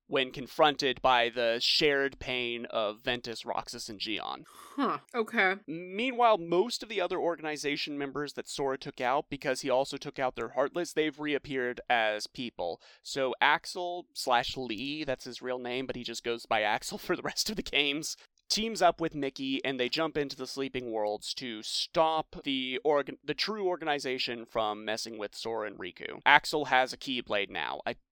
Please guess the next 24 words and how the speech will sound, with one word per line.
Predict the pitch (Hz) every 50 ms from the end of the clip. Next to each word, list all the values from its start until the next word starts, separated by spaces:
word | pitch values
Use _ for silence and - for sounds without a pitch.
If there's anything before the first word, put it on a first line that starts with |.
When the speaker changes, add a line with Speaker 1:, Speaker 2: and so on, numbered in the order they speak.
| _
Speaker 1:
don't | - 143 131 123 - _
know | 131 127 120
where | 117 113 113 120
he | 120 113
got | 107 117 98 87 78 -
it, | 76 -
but | - 117
he | 113 107 110
has | 120 110 104 101 -
one | 101 87 80
now. | - 60 58 55 - - -
Speaker 2:
Okay. | 254 269 269 277 262 208 202 214 214 _ _ _ _ _ _ _ _ _ _ _ _ _ _ _
Sure. | _ - - - 277 254 208 - _ _ _ - -
Speaker 1:
Okay. | - - - - - _ _ _ _ _
Just | - - - -
checking | 117 113 - 120
my | 113 113
notes. | 117 143 165 170 - -
Yep. | 131 160 -
So | - - 185 160 151
they | 151 147
managed | 156 175 175 175 170 156 - - -
to | 139 135
free | - - - - 170 233 247 254 254 254 247 247 247 233